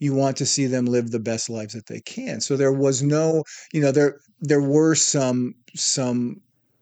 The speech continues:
not great things, uh, when they were together. Um, there were fights and arguments and, and, and those kinds of things.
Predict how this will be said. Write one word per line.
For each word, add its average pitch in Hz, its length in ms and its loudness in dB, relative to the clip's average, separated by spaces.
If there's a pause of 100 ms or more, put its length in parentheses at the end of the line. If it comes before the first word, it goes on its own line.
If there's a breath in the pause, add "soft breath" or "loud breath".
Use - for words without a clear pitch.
(140)
not 139 580 0
great 135 360 0
things, 151 460 -2 (360 loud breath)
uh, 127 300 0
when 131 440 0
they 127 160 2
were 123 180 2
together. 123 640 -2
Um, 120 600 -4
there 120 240 0
were 117 760 0
fights 131 500 -2
and 120 120 -6
arguments 131 640 -2
and, 120 260 -2
and, 120 360 -4
and 117 180 -4
those 131 200 0
kinds 131 300 -6
of 123 100 -8
things. 131 500 -6